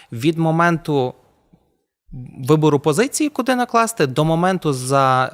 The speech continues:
е, закручування воротка, заліплювання замочка і записування час. От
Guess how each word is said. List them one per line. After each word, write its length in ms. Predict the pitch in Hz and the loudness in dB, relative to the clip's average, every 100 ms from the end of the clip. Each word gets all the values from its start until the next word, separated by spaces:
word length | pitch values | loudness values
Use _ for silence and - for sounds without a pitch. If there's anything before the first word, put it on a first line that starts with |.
| - | -4
е, 260 | 127 123 | -2 -2
закручування 600 | 123 139 160 - 147 139 | -2 -4 -6 -4 -4 -4
воротка, 500 | 127 135 143 - 202 | -2 -2 -4 0 0
заліплювання 640 | 151 131 131 131 123 120 123 | 0 -2 -2 -6 -6 -6 -6
замочка 540 | 123 156 196 180 - | -4 0 0 -2 -4
і 60 | 123 | -4
записування 560 | 117 151 - 127 123 113 | -2 -4 -6 -6 -6 -6
час. 300 | 98 98 - - - _ | -8 -10 -12 -20 -20 _
От 160 | 131 | -6